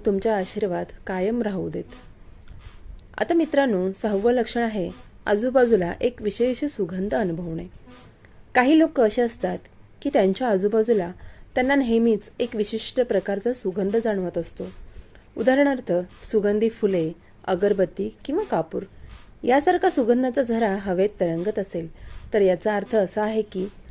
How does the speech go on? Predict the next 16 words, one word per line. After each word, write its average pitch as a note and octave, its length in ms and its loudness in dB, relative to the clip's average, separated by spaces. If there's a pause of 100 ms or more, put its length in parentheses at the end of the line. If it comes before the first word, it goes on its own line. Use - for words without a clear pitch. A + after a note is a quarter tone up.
(340)
त्यांना B3+ 400 2 (540)
त्यांच्या A3 280 4
भोवती A3 360 2
दैवी F#3+ 320 4
शक्ती A3 320 0
असण्याचे G#3 440 0
हे F#3+ 240 0
लक्षण F#3+ 400 -2 (440)
लव-, G#3 440 4
त्यांना B3+ 220 2
लवकरच B3 480 4
दैवी G3 260 6
शक्तीच्या G#3+ 460 -2
अनुभवाची F#3+ 580 -2
प्रचिती F#3+ 480 -4
येईल. E3 240 -2